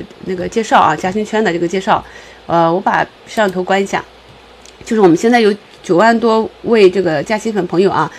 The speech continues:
那么首先这边就是我的主页，大家呢点击我的摄像头，呃，那个人头，就是头像啊，就可以进到这个主页。主页里呢就可以看到我的专辑，那这里有专辑，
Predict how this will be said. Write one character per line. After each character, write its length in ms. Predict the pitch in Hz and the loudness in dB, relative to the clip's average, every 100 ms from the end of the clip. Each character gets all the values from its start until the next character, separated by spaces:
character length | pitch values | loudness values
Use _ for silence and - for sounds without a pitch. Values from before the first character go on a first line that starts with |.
| - - - | -20 -14 0
那 80 | |
么 80 | 240 | 0
首 120 | 240 | 2
先 180 | 185 254 | 0 2
这 140 | 262 277 | 2 2
边 160 | 285 | 2
就 120 | 285 | 0
是 120 | 262 226 | -2 0
我 100 | 180 | 2
的 120 | 196 | 0
主 200 | - 170 | 0 -2
页， 220 | 180 208 | 0 0
大 160 | 262 240 | 2 4
家 160 | 262 | 6
呢 160 | 277 240 | 4 2
点 240 | 214 160 | 2 -2
击 120 | 170 269 | -2 -2
我 180 | 240 | 0
的 120 | 165 180 | 0 0
摄 80 | |
像 200 | - 170 | 2 0
头， 160 | 214 - | 0 -4
呃， 100 | 180 | 0
那 80 | 190 | 2
个 100 | 185 | 2
人 140 | 170 - | 0 -2
头， 280 | - 165 175 - - | -2 -2 -2 -10 -16
就 100 | - | -6
是 60 | 202 - | -6 -2
头 180 | - 190 | 4 4
像 240 | - 403 | 6 4
啊， 140 | 208 | 4
就 140 | 170 185 | 2 0
可 120 | 226 | 2
以 80 | 190 | 0
进 140 | 233 | 2
到 120 | 220 | 2
这 120 | 190 185 | 2 0
个 80 | |
主 180 | 185 160 | 0 -2
页。 300 | 170 214 180 - - - | 0 2 2 -2 -18 -4
主 120 | - | 2
页 160 | 214 302 | 4 4
里 140 | 233 | 6
呢 140 | 180 180 | 6 4
就 320 | 208 196 170 | 4 4 4
可 180 | 175 202 | 0 2
以 100 | 185 | 2
看 300 | - 214 196 | 2 0 2
到 120 | 180 | 2
我 160 | 160 135 | 0 -2
的 340 | 165 156 139 | 0 0 0
专 180 | 170 233 | 2 0
辑， 300 | 247 139 127 - - - | 0 -4 -4 -6 -20 -2
那 80 | 180 | -2
这 120 | 208 | 2
里 60 | 208 | 2
有 140 | 165 | 2
专 220 | - 196 | 2 0
辑， 280 | - - 123 | -2 -4 -6